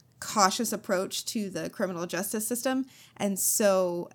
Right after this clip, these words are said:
uh, it is easier for them to get support for incarcerating people and sending them out of the state than it is to get support for building new prisons,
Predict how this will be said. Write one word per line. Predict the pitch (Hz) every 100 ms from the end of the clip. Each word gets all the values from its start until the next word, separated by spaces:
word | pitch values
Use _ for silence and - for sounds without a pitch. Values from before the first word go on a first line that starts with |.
| _
uh, | 135 123
it | - 202
is | 196 180 180 -
easier | 240 247 226 247 254 254 240 240 247
for | - 247 226
them | 208 202
to | 196
get | 202 -
support | - 214 190 180 -
for | 185 185 175
incarcerating | - 180 185 - 190 170
people | 208 202 185
and | 175
sending | 190 185
them | 175 -
out | 151
of | 185
the | 208
state | - 254 -
than | 196 185
it |
is | 180 180
to | 190
get | 180 196 -
support | 202 - 165 -
for | - 165 165
building | 160 175 165 165
new | 180 180
prisons, | - 185 262 415 -